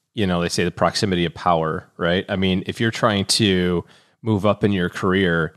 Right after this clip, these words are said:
you better make sure that you're visible. And visible may be in person, you know, going to lunch with the boss, but it could also be, you know,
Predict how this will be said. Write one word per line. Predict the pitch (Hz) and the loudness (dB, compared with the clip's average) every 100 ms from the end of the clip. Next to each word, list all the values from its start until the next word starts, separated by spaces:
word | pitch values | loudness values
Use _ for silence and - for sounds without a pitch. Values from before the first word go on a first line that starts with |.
| _ | _
you | 104 | -8
better | 95 110 | 0 2
make | 101 95 | 4 2
sure | - - 95 | 0 0 0
that | 90 87 - | 0 -2 -2
you're | 90 87 | 0 0
visible. | 76 82 80 73 69 - _ _ _ _ - | -2 -6 -8 -10 -12 -16 _ _ _ _ -6
And | - | -2
visible | 107 107 110 | 0 2 2
may | 98 95 | 4 2
be | 90 92 90 85 - _ _ _ _ | 2 2 2 0 -4 _ _ _ _
in | 113 98 | -4 -4
person, | - 110 104 - 92 92 101 - _ _ _ - | -4 -2 -2 2 2 2 0 -6 _ _ _ -6
you | 127 | -2
know, | 107 90 | 0 2
going | 101 92 | 2 2
to | |
lunch | 87 90 - | 2 0 0
with | |
the | 78 | -4
boss, | 135 139 87 - | 0 2 2 0
but | 104 | 0
it | 92 | 0
could | - 95 | 2 2
also | 101 - 95 | 2 2 0
be, | 98 95 90 85 - _ _ _ _ _ - | 0 0 0 -2 -8 _ _ _ _ _ -6
you | - | -2
know, | 190 165 160 | 0 -2 -4